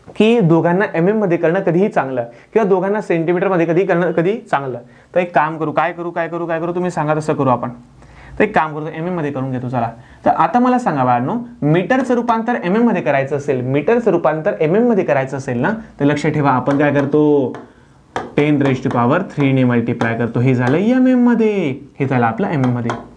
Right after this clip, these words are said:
पुढे zero point five centimeter आहे बेटा. अरे, एका सेंटीमीटरमध्ये किती एमएम असतं बेटा? एका सेंटीमीटरमध्ये तुमची पट्टी पाहिली, पट्टी, त्या पट्टीमध्ये बघा एक सेंटीमीटर असतं.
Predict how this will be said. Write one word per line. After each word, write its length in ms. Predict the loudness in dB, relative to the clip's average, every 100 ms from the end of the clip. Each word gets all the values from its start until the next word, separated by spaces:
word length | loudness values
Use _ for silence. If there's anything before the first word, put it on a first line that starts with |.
| 0
पुढे 180 | 0 0 -6 -20 -20 -20 -20 -20 -20 -20 -4 2
zero 160 | 4 4
point 240 | 2 0
five 240 | 0 -2
centimeter 520 | -4 -6 -2 0 0 0
आहे 80 |
बेटा. 200 | 0 -2 -6 -10 -20 _ -20 -20 -6 0
अरे, 400 | 2 2 -2 -16 _ _
एका 240 | -2 2 2
सेंटीमीटरमध्ये 720 | 2 -2 0 0 0 2 0
किती 240 | 0 0
एमएम 220 | 0 2
असतं 240 | 0 0 0
बेटा? 200 | 0 -2 -4 _
एका 240 | -6 0 0
सेंटीमीटरमध्ये 640 | 0 -2 -2 -2 0 0
तुमची 180 | 0 0
पट्टी 280 | 0 0 0
पाहिली, 200 | 2 2
पट्टी, 460 | 0 -6 -6 -8 -8
त्या 100 | -4
पट्टीमध्ये 420 | 0 -2 0 0 0
बघा 140 | 2
एक 200 | 0 -2
सेंटीमीटर 540 | -2 -2 0 0 0
असतं. 240 | -4 0